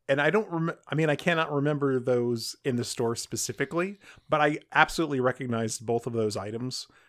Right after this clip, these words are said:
Like, when I saw the picture of the box of the, of the little roller co-,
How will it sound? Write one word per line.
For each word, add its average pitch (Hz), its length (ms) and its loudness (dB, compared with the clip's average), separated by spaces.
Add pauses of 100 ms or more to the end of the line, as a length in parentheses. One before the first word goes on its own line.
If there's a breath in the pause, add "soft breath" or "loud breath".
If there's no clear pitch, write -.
(160)
Like, 120 200 -2
when 120 220 -2
I 120 60 2
saw 160 200 2
the 135 80 -2
picture 139 260 -2
of 120 80 -2
the 117 60 -4
box 113 400 -2
of 107 160 -6
the, 104 100 -10 (240)
of 113 160 -6
the 117 80 -4
little 117 200 0
roller 113 320 0
co-, 143 120 -4